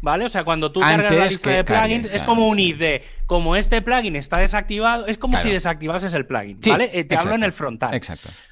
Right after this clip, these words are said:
Speaker 1: ¿Vale? Entonces, otro caso es el de, por ejemplo, el Contact Form seven. Que es
Speaker 2: Vale.
Speaker 1: verdad que ese plugin se ejecuta en el panel de administración porque tiene la parte de configuración, pero en realidad no se ejecuta en el panel, se ejecuta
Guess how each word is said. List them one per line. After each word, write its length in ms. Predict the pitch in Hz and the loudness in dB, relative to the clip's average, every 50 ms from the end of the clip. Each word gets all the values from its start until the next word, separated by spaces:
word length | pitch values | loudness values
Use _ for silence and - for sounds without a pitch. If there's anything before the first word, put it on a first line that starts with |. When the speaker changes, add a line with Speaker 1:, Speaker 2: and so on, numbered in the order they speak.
| _ - | _ -2
Speaker 1:
¿Vale? 200 | - 180 233 240 | 0 2 2 2
Entonces, 260 | 208 180 160 143 143 | 2 0 -2 -2 -2
otro 300 | - 175 - 202 190 170 | -2 0 2 2 2 2
caso 540 | - 214 220 208 - - 220 233 254 247 214 | 2 2 2 2 0 -2 -2 -2 -2 -4 -6
es 260 | - 160 170 170 - 190 | -6 -6 -6 -4 -2 -2
el 200 | 190 190 190 180 | -2 -2 -2 -2
de, 460 | 185 180 170 170 160 151 151 147 143 135 | -2 0 0 2 2 0 0 -2 -2 -2
por 80 | 151 139 | -4 -4
ejemplo, 220 | - 156 160 185 | -4 -2 0 0
el 60 | 185 147 | 0 0
Contact 320 | 139 139 135 143 139 - | -2 -2 -2 -4 -4 -4
Form 200 | - 139 113 110 | -4 -6 -6 -6
seven. 320 | 107 113 98 107 139 196 - - _ _ _ | -8 -10 -8 -8 -8 -10 -12 -16 _ _ _
Que 60 | - | 0
es 60 | - 175 | 2 2
Speaker 2:
Vale. 60 | 175 | 4
Speaker 1:
verdad 260 | 190 196 196 220 220 | 4 4 4 2 0
que 60 | 185 190 | 0 -2
ese 160 | - 208 190 | -4 -4 -2
plugin 400 | 170 202 214 220 208 180 147 139 - | 0 2 2 2 2 0 -2 -4 -4
se 80 | - | -4
ejecuta 400 | 151 - - 135 143 180 196 226 208 | -6 -4 -4 -4 -4 -2 -2 -2 0
en 60 | 175 | 0
el 160 | 165 151 143 | -2 -2 -2
panel 320 | - 156 147 165 202 226 | -2 -2 -2 -2 -2 -2
de 40 | 240 | 0
administración 920 | 233 220 214 202 190 175 - - 160 143 - - 208 220 214 202 208 247 - - - _ - - - - - - _ _ | 0 0 0 -2 -2 -4 -4 -4 -6 -6 -4 -2 -2 0 0 0 -2 -4 -8 -14 -20 _ -20 -20 -20 -20 -20 -20 _ _
porque 600 | - 175 165 160 147 - - 139 127 123 117 110 | 0 2 2 2 0 -2 -2 -2 0 0 0 -2
tiene 220 | 117 127 120 127 139 | -4 -6 -4 -2 -2
la 100 | 131 120 | -2 0
parte 160 | 139 131 131 143 | 0 0 0 -2
de 60 | 131 | -2
configuración, 600 | 147 143 - 147 139 139 139 139 - 190 214 208 | -4 -6 -6 -4 -4 -4 -2 -2 -2 -2 -2 0
pero 160 | - 202 180 | 0 0 0
en 80 | 175 165 | 0 0
realidad 340 | 170 175 165 160 170 190 | 0 0 2 2 2 2
no 120 | 214 233 220 | 2 2 0
se 140 | - - 202 | 0 -2 -4
ejecuta 520 | 190 - - 139 - 214 233 214 - 160 | -4 -4 -6 -4 -2 -2 -2 -2 -2 -4
en 80 | 135 135 | -4 -4
el 140 | 135 135 | -4 -4
panel, 360 | - 139 123 117 110 101 95 92 | -4 -4 -4 -4 -6 -8 -10 -12
se 160 | - - 175 | -8 -6 -6
ejecuta 680 | 160 - 151 135 - 196 220 - - 220 226 254 269 | -6 -6 -6 -6 -4 -2 -2 0 0 0 0 0 -2